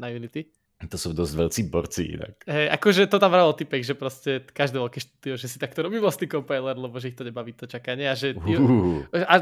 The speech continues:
Speaker 1: že z Unity sa proste nedá o to, o týchto veciach baviť, odkedy sú publicly traded company.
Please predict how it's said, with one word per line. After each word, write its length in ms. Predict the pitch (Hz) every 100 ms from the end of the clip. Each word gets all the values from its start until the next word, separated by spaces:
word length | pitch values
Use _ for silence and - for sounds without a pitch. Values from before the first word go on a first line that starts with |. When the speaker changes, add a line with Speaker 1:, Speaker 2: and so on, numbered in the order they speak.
| 170
Speaker 1:
že 240 | 160 165
z 80 | 170
Unity 240 | 180 160
sa 80 | 160
proste 240 | 147 156
nedá 240 | 160 156 139
o 160 | 151
to, 80 | 151
o 160 | 151 165
týchto 240 | 151 156
veciach 240 | 147 151 131
baviť, 320 | 139 135 135
odkedy 320 | 131 147 127
sú 480 | 123 143 127 127 117 120
publicly 480 | - 127 127 117 127
traded 400 | 127 131 123 131 -
company. 400 | 127 127 127 139